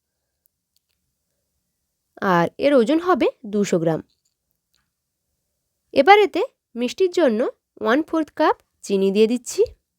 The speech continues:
সামান্য কিছুটা নুন দিচ্ছি। এবার সব কিছু উপকরণকে একসঙ্গে একটি মিক্সিং জারে ঢেলে দিচ্ছি। এখন এতে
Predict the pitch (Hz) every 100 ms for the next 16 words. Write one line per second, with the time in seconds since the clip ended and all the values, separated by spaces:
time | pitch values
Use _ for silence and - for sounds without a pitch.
0 | _ _ _ _ _ _ _ _ _ _
1 | _ _ _ _ _ _ _ _ _ _
2 | _ _ _ _ - 247 285 339 370 359
3 | 311 330 - 208 190 185 196 - 302 453
4 | _ _ _ _ _ _ _ _ _ _
5 | _ _ _ _ _ _ _ - 277 339
6 | 262 220 262 349 359 370 381 269 277 440
7 | _ _ _ - 220 - 302 285 302 554
8 | _ _ - 202 240 226 180 - 262 214
9 | 170 165 330 - _ - 208 190 170 165
10 | - - 254 _ _ _ _ _ _ _
11 | _ _ _ _ _ _ _ _ _ _
12 | _ _ _ _ _ _ _ _ _ _
13 | _ - 247 - 381 403 302